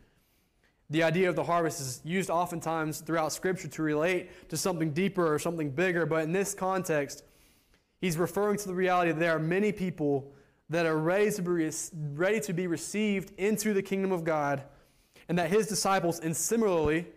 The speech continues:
you and I, should see themselves as workers or reapers in that harvest.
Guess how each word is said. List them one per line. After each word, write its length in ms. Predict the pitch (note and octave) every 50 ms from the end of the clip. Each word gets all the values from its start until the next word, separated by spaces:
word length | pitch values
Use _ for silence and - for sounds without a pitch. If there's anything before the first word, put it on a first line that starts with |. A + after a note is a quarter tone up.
| - _ _ _ _ _ _
you 180 | - D#3 F3+ F#3
and 100 | F3 F3
I, 320 | F3 E3+ D3+ C#3+ D#3 D#3+ D#3 - - _ _ _ _ _ _ _ _ _ _ _ _ _ _ _
should 180 | - - F#3 -
see 220 | - - A3+ A#3+
themselves 420 | A3 G#3+ - - G3 F#3 F#3 F3+
as 220 | F#3 - E3 E3 C#3
workers 440 | C#3 E3 G3 G#3 G3+ F#3 F3 D#3 C3+
or 160 | E3+ D#3+ D#3
reapers 480 | C#3+ E3 G3+ G3+ - E3+ C#3+ C3+ C3+
in 200 | - - F#3 F#3+
that 180 | F#3 D#3+ B2+ A2
harvest. 520 | A#2 A#2+ A2+ G2+ G#2 F#2 - - - -